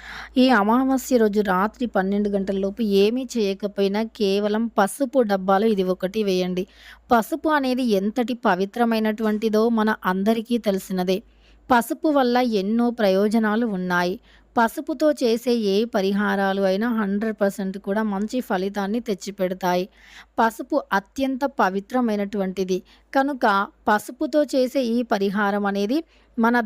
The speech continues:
దరిద్రాన్ని ఖచ్చితంగా కూడా తొలగిస్తుంది. అలానే ఇక ఈ పరిహారాన్ని తప్పకుండా కూడా ఎంతో భక్తితో, శ్రద్ధతో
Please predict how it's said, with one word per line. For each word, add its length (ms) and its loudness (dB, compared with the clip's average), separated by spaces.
దరిద్రాన్ని 580 0
ఖచ్చితంగా 640 0
కూడా 360 0
తొలగిస్తుంది. 720 -4
అలానే 360 2
ఇక 120 6
ఈ 20 4
పరిహారాన్ని 640 2
తప్పకుండా 600 0
కూడా 300 0
ఎంతో 200 -2
భక్తితో, 460 -4
శ్రద్ధతో 520 -2